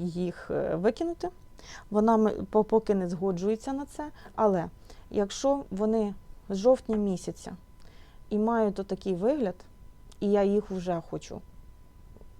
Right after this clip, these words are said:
викинути, то оці з опалу шкарпетки я буду носити ще довго. Із одного моточка в мене вийшли, е, пара моїх шкарпеток,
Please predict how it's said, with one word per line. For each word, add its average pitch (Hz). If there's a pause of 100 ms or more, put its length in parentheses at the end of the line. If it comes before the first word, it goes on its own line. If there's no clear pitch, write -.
викинути, - (1040)
то 208 (460)
оці 240 (800)
з 180
опалу 170 (260)
шкарпетки - (420)
я 220
буду 226
носити 196
ще 175
довго. 160 (500)
Із 180
одного 254
моточка 202
в -
мене 185
вийшли, 165 (640)
е, - (180)
пара 170 (160)
моїх 208
шкарпеток, 302